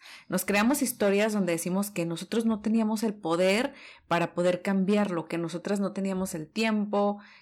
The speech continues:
que no íbamos a poder invertir esos recursos, que no podemos dejar a la persona porque,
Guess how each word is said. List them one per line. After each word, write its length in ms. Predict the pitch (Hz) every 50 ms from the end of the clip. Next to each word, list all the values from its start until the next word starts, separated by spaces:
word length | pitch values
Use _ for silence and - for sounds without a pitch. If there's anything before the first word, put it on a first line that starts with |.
| _
que 140 | _ - 175
no 80 | 185 190
íbamos 300 | 190 190 196 190 180 -
a 100 | 175 -
poder 160 | - 180 180
invertir 460 | 185 180 170 175 165 165 - 185 165
esos 240 | 170 - - 165 -
recursos, 720 | 170 156 - - 233 247 247 226 - 226 214 208 196 202
que 100 | 202 -
no 180 | 180 185 185 185
podemos 340 | - 185 175 180 180 175 165
dejar 320 | 165 165 - - 170 170
a 20 | 175
la 140 | 170 165
persona 440 | - 156 170 - - 180 180 170 -
porque, 400 | - 165 - - - 165 170 -